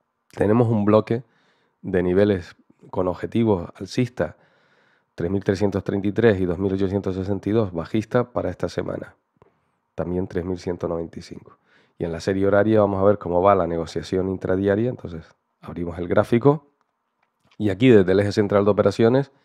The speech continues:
se ha puesto en posición alcista pasando por tres mil ciento uno, tres mil ciento dieciséis le cierra el paso, tres mil ciento cuarenta y siete es el último nivel. Por la parte de abajo, tres mil veinticuatro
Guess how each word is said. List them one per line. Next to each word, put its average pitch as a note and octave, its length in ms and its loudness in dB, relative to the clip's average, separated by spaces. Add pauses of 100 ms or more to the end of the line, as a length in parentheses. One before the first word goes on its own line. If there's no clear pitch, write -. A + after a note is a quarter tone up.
(280)
se - 160 -8
ha D#2 60 -4
puesto G2+ 260 0
en E2 60 -6
posición E2 420 -2
alcista A#2 480 -2
pasando F#2+ 380 -2
por - 140 -8
tres F2 180 -10
mil G#2 120 -2
ciento A2+ 320 0
uno, C#3+ 340 2 (680)
tres F2 180 -4
mil G#2 160 0
ciento F#2+ 280 -2
dieciséis G#2 420 -2
le E2+ 80 -2
cierra F#2+ 320 0
el G2+ 80 2
paso, B2+ 440 2 (540)
tres F#2+ 180 0
mil A#2 120 2
ciento G#2+ 300 0
cuarenta A2 260 4
y G#2 40 -2
siete A2+ 280 0
es G#2 140 -4
el G2 80 0
último F#2+ 360 -2
nivel. E2 300 -4 (560)
Por E2 140 -4
la D#2+ 100 -8
parte F#2 240 0
de F2+ 80 2
abajo, A#2 480 2 (140)
tres F2+ 200 -2
mil G2+ 220 -2
veinticuatro G#2+ 760 0